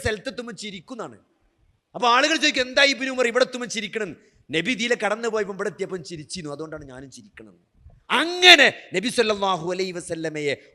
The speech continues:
ഒപ്പിയെടുത്ത ആളുകൾ. അന്ന് YouTube ഇല്ല, അന്ന് ക്യാമറ അല്ല, അല്ലേ, അന്ന് അവര്, അവര് കണ്ടു, അവരെഴുതി, അവർ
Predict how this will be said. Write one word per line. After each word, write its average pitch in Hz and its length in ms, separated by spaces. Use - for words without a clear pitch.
ഒപ്പിയെടുത്ത 269 640
ആളുകൾ. 143 280
അന്ന് 190 240
YouTube 214 460
ഇല്ല, 214 100
അന്ന് 214 140
ക്യാമറ 240 420
അല്ല, 247 100
അല്ലേ, 240 160
അന്ന് 220 200
അവര്, 311 260
അവര് 277 300
കണ്ടു, 277 400
അവരെഴുതി, 208 600
അവർ 190 120